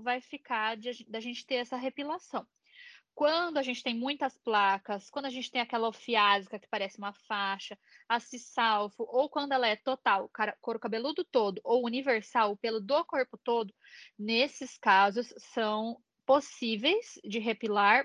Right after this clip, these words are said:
porém são bem mais difíceis. Alguns pacientes passam anos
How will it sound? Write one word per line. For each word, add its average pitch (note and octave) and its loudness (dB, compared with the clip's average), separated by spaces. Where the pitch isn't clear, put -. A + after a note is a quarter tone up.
porém B3 4
são B3 -4
bem A#3+ 0
mais C#4+ 2
difíceis. F#3+ -8
Alguns G3 -8
pacientes A3+ 0
passam B3 2
anos C#4 4